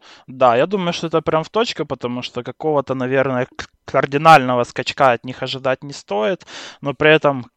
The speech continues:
команда стала на год старше и взяла на драфте, м, ну, как мне кажется, прям идеального игрока для своих гардов, то есть Окора.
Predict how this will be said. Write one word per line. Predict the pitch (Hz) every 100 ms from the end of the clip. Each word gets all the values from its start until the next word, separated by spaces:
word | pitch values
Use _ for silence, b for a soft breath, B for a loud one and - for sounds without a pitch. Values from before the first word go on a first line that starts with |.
| _ _ _
команда | 131 139 143 127
стала | 127 - 135 127 117 120
на | 131
год | 135 139
старше | - 156 180 185 - 143 135 123
и | 123 127
взяла | 123 135 143
на | 135
драфте, | 127 135 - 123 120 120 113 113 123 127
м, | 143 - - - 131 120 _ 135 127
ну, | 139
как | 135 127
мне | 127
кажется, | 131 - 123
прям | - 120 B B B
идеального | 123 120 131 123 117 113 110 110 -
игрока | 117 113 117 120 120 117
для | 104 110
своих | - 113 113 110
гардов, | 120 113 117 107
то | -
есть | 107 -
Окора. | - - 139 135